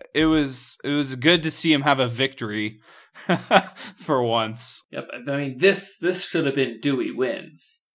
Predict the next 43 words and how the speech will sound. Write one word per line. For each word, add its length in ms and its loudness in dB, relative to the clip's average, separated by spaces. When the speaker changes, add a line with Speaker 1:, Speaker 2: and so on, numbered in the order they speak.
Speaker 1:
Honestly, 720 -4
I, 120 -12
I 120 4
really 260 4
loved 220 4
all 80 6
the 100 -4
side 300 0
characters 420 -8
too. 400 -4
Uh, 220 -2
just 240 -8
as 120 -6
another 300 -6
note, 280 -8
especially 680 -2
the, 320 -8
that 300 0
scene, 420 -8
having 260 -4
all 120 0
the 80 -8
food 240 -8
trucks 260 -4
come 260 -6
in 200 -4
and 240 -10
people 260 -4
from 180 -2
outside 320 4
of 80 -6
Beach 180 -2
City 240 -2
come 240 0
in. 220 0
Like, 280 0
the 60 2
artist 280 0
did 80 -8
a 40 -6
good 160 -2
job 280 4
of 220 -10